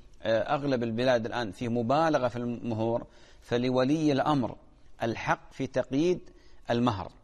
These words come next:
لأن تصرفات ولي الأمر على الأمة منوطة بالمصلحة، لأن الآن كثير من الشباب أصبحوا يتأخرون في الزواج، كثير من الشباب أصبح يذهب إلى بلاد أخرى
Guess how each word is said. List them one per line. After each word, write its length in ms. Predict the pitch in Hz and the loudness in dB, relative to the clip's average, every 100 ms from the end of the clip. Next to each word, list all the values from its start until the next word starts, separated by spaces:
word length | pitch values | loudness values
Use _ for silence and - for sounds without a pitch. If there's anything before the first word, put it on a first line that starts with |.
| - - | -20 -14
لأن 380 | 104 117 131 131 | -6 0 0 0
تصرفات 680 | 135 - 139 143 175 160 - | -2 -4 -2 0 2 0 0
ولي 240 | 131 139 | 0 2
الأمر 340 | 131 139 117 104 | 2 0 0 0
على 200 | 110 131 | 0 0
الأمة 480 | 131 156 170 190 160 - - - | 0 -2 0 -2 -4 -14 -20 -8
منوطة 360 | 117 139 175 151 | 0 2 2 2
بالمصلحة، 600 | 160 175 - 127 110 104 - - - - - | 0 0 -2 -2 -4 -10 -18 -20 -20 -20 -6
لأن 280 | 110 127 131 | 0 4 4
الآن 520 | 127 170 175 120 104 - | 2 2 2 0 -4 -6
كثير 320 | 127 160 196 | -2 0 2
من 60 | 170 | 0
الشباب 520 | 156 143 127 117 107 - - - - - | 0 0 2 4 2 -2 -20 -20 -20 -8
أصبحوا 360 | 151 - 147 156 | -8 -2 0 0
يتأخرون 540 | 147 147 - 156 185 | 0 0 0 0 2
في 60 | 165 | 0
الزواج، 400 | 151 175 196 117 - - - - - - - - - | 0 2 2 -2 -10 -20 -20 -18 -18 -20 -20 -20 -4
كثير 320 | 123 151 190 | -2 2 2
من 80 | 170 | 2
الشباب 480 | 160 - 139 123 120 - - - - | 0 0 2 4 2 -4 -20 -20 -2
أصبح 380 | 165 - 151 131 | -2 0 -2 2
يذهب 360 | 165 175 156 | 2 2 0
إلى 220 | 135 135 127 | 2 0 2
بلاد 340 | 143 170 139 | 4 4 4
أخرى 400 | 175 139 120 123 | -2 2 2 2